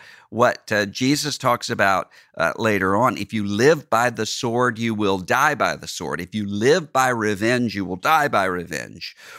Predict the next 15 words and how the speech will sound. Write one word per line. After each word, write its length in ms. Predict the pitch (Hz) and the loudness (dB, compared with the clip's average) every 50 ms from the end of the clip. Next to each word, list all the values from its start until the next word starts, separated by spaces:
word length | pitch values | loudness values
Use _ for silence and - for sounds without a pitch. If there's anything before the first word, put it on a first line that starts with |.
| - - - | -20 -10 -2
Or 280 | - 123 127 127 123 | 2 4 4 4 4
what 220 | 120 117 117 - - | 4 2 0 0 0
the 80 | 120 | -2
Apostle 440 | 117 - 117 117 117 113 - 110 98 | -4 -2 0 0 0 0 -2 -4 -6
Paul 320 | - - 131 135 156 170 | -6 -2 0 2 2 2
talks 340 | - 147 120 101 95 - - | 2 0 -2 -2 -2 -4 -6
about 340 | 101 92 92 85 85 87 - | -4 -2 0 0 2 0 -2
in 160 | - 90 95 | -2 -6 -8
Galatians 460 | 87 - 95 95 101 - - 87 - | -6 -2 -2 -2 -2 -2 -6 -10 -8
five, 380 | - - 123 139 135 123 101 95 - - - - _ | -4 0 2 2 2 2 0 -4 -6 -12 -20 -16 _
"You 420 | - 120 127 131 120 110 104 101 - _ _ _ - | -2 2 4 4 4 4 2 -2 -4 _ _ _ -16
bite 480 | 104 95 90 127 123 135 170 202 - - | -14 -6 0 2 2 2 2 -2 -6 -4
at 240 | - 120 117 - - | -2 0 0 0 0
one 220 | 107 104 104 104 104 | 0 2 2 2 2
another. 540 | 101 95 95 95 98 87 95 98 98 98 | 2 2 2 0 0 0 0 0 -2 -2